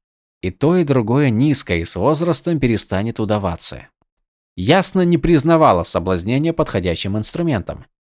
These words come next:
Однако люди по-другому реагировали на тех, кому явно удавалось сохранять стиль.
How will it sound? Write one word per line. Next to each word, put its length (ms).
Однако 440
люди 340
по-другому 600
реагировали 680
на 140
тех, 300
кому 240
явно 540
удавалось 500
сохранять 580
стиль. 360